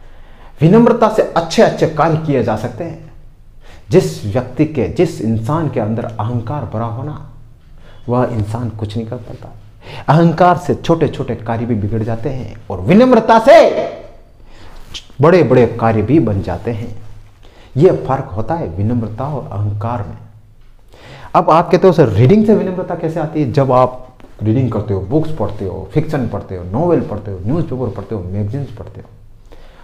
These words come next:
बड़े बड़े लोगों की, बड़े बड़े लोगों की कहानियाँ पढ़ते हो, stories पढ़ते हो, moral stories पढ़ते हो,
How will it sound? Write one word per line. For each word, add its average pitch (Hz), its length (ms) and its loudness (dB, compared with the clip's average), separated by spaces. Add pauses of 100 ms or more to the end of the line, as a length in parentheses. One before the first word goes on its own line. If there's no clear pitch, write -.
(180)
बड़े 127 160 2
बड़े 123 160 0
लोगों 110 420 -2
की, 107 120 -6
बड़े 101 300 -6
बड़े 110 160 -4
लोगों 104 260 -6
की 104 140 -6
कहानियाँ 104 440 -6
पढ़ते 104 280 -12
हो, 101 140 -14
stories 147 440 -2
पढ़ते 101 200 -10
हो, 95 80 -8
moral 135 420 0
stories 131 400 -4
पढ़ते 98 220 -12
हो, 78 100 -14